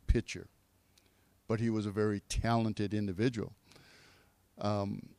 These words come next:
and the coach at the time, Mister Siebert, when David said, "Well, I would like to play every day," Mister Siebert said, "We don't need you to play every day, you just pitch."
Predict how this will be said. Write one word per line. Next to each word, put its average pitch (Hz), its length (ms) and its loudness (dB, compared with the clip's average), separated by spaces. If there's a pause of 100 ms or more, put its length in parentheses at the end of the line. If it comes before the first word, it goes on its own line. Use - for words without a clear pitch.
(720)
and 113 120 2
the 104 60 -2
coach 170 320 6
at 110 120 4
the 95 80 -10
time, 107 480 -2 (340)
Mister 107 240 -6
Siebert, 107 480 0 (760)
when 98 180 0
David 113 300 4
said, 110 320 2
"Well, 104 140 -2
I 120 60 2
would 117 160 2
like 110 160 0
to 101 80 -8
play 113 280 2
every 98 200 0
day," 95 480 0 (420)
Mister - 220 -6
Siebert 113 440 0
said, 101 520 -4 (1080)
"We 117 120 2
don't 104 160 2
need 110 200 0
you 110 100 2
to 98 160 2
play 104 240 0
every 98 180 -2
day, 98 200 -2
you 101 160 -2
just 92 260 -8
pitch." - 460 -6